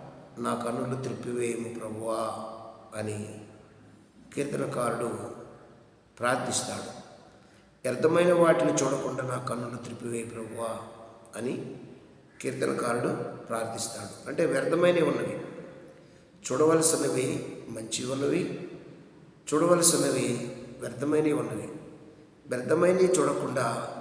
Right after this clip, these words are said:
కన్నులు త్రిప్పేయమని చక్రవర్తి అయినటువంటి దావీదు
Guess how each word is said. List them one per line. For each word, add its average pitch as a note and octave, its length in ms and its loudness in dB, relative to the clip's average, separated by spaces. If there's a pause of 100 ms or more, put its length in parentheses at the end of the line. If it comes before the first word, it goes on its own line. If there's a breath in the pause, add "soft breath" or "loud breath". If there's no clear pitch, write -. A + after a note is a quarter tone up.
కన్నులు C#3 280 0
త్రిప్పేయమని C3+ 920 -2 (1200)
చక్రవర్తి E3+ 560 2
అయినటువంటి B2 960 -2
దావీదు A2+ 600 -2